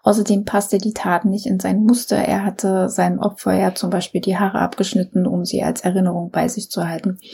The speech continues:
Zudem waren seine Opfer meist Sexarbeiterinnen und er hatte sie auch in seinem L K W zum Beispiel gefesselt und Fotos von ihnen gemacht.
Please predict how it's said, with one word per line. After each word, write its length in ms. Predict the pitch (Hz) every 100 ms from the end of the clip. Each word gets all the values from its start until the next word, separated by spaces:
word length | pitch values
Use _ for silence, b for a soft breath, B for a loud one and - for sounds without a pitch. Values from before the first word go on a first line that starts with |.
| B B B B
Zudem 500 | - 196 208 190 190
waren 220 | 185 180
seine 260 | 175 175 175
Opfer 340 | - - -
meist 320 | 185 175 185 -
Sexarbeiterinnen 880 | 262 - 214 - 190 196 190 190
und 380 | - 202 240 240
er 180 | - 196
hatte 240 | 202 196 190
sie 420 | - 180 185 180
auch 260 | 156 175
in 180 | - 175
seinem 320 | 185 156 -
L 160 | 208 175
K 220 | - 180
W 240 | 175 170 -
zum 180 | - 170
Beispiel 280 | 160 -
gefesselt 480 | - 180 - 185 185
und 220 | - 160
Fotos 380 | - - 180 -
von 180 | - 175
ihnen 180 | 175 180
gemacht. 420 | 175 165 - -